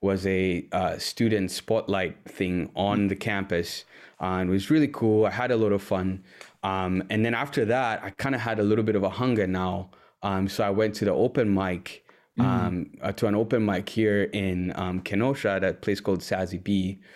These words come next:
Speaker 1: And, uh, I had a great time. Um, I thought, "Man, this is really something cool." And at, so at that point, I started to kind of play out here and there.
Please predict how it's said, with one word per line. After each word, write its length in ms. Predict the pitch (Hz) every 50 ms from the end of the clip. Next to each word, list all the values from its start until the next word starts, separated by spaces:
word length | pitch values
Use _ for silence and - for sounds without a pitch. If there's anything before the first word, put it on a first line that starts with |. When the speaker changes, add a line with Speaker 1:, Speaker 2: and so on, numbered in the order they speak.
| - - - - - - - _ _ - -
Speaker 1:
And, 320 | 110 104 104 98 98 95
uh, 300 | 104 98 95 95 95 95 - - -
I 120 | 117 120
had 180 | 104 110 113 101
a 60 | 101
great 300 | 92 98 113 98 90 92
time. 360 | - 95 90 82 69 92 98 _ - -
Um, 600 | 85 95 92 90 90 87 87 87 87 90 87 85 - _ -
I 160 | - 101 98
thought, 380 | 95 - - 101 95 92 87 92
"Man, 160 | 98 95 87
this 180 | 87 101 - -
is 140 | 107 95 95
really 220 | 95 92 92 95
something 400 | 98 - 98 92 - 95 90 92
cool." 480 | - - 135 120 110 104 98 98 - - - - - _ _ -
And 120 | - 107 104
at, 240 | 104 101 104 - - -
so 160 | 113 - 135
at 120 | 113 110 101
that 200 | 135 135 143 139
point, 240 | - - 120 113 110
I 60 | 104
started 340 | 104 - - 110 107 104 98
to 60 | 104
kind 220 | 101 - 113 104 98
of 160 | 90 - -
play 320 | - - 120 110 110 104 -
out 280 | 98 107 107 101 - -
here 260 | - - 139 139 131
and 180 | 123 110 104 98
there. 340 | 95 95 98 98 98 98